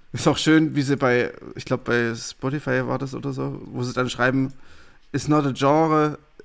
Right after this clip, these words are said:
it's a band from Germany" oder sowas. International Music. "It's not a genre", genau.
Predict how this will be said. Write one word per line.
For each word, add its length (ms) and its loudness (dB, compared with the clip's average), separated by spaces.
it's 240 -8
a 80 -2
band 440 2
from 240 0
Germany" 440 4
oder 160 0
sowas. 460 -4
International 580 0
Music. 400 -2
"It's 140 -2
not 160 6
a 40 0
genre", 380 0
genau. 360 -2